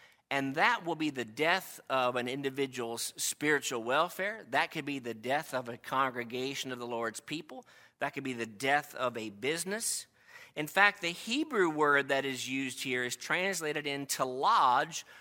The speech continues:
more often than it is to murmur. The idea here is of someone saying, "I'm going to stand here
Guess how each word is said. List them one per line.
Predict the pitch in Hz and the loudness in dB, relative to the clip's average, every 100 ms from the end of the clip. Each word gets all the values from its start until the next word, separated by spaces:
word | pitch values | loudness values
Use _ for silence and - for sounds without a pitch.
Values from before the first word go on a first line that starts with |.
| - 143 | -10 2
more | 151 156 | 4 4
often | 139 151 160 151 151 | 6 6 6 2 -2
than | 147 143 | 0 2
it | 147 143 143 | 2 -2 -2
is | 139 135 - | -2 -2 -2
to | - 147 | -2 -2
murmur. | 143 165 233 175 120 104 - _ _ _ _ - _ - | 0 4 4 6 4 2 -12 _ _ _ _ -20 _ 0
The | 135 | 6
idea | 151 185 185 165 160 156 | 8 8 6 0 0 0
here | 156 160 156 156 | 0 -2 2 2
is | 151 | 2
of | 139 | 0
someone | - 160 160 147 | 2 2 2 0
saying, | 139 143 139 | 0 0 0
"I'm | 131 147 | 2 0
going | 147 143 131 | 0 -2 0
to | 120 | 2
stand | - - - 175 170 170 | 6 6 6 2 2 0
here | 151 160 151 | -2 -2 2